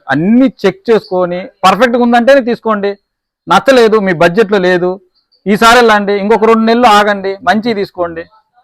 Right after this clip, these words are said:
ఇతను చెప్పిన దాంట్లో అయితే వాస్తవం ఉంది. అంటే చాలా మంది ఇతని వల్ల మేము నష్టపోయామని కామెంట్లు నేను చూ-, చాలా సార్లు చూశాను.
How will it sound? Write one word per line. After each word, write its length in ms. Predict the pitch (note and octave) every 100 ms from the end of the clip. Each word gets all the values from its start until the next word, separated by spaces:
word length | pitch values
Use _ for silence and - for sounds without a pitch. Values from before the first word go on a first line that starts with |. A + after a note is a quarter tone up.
| _ _ _ _ _ _ _
ఇతను 200 | E3 A3
చెప్పిన 300 | G#3+ G#3 C4
దాంట్లో 240 | B3 A#3 A#3+
అయితే 140 | A#3+
వాస్తవం 340 | G#3+ G#3 A3 F#3+
ఉంది. 220 | E3+ C#3+
అంటే 300 | D3+ A3 G#3 _ _ _ _ F3+
చాలా 180 | G#3 A3+
మంది 260 | A#3 B3
ఇతని 160 | G#3+ G#3
వల్ల 160 | G#3
మేము 200 | G#3+ G3+
నష్టపోయామని 680 | F#3+ F#3 G#3+ G3 G3+ F#3+ F#3+
కామెంట్లు 560 | F3+ F3+ F3+ F#3 G3+ A3+
నేను 260 | E3 F3+ G#3
చూ-, 220 | - G3 -
చాలా 160 | F#3 G3
సార్లు 240 | G#3+ F3
చూశాను. 240 | D3+ B2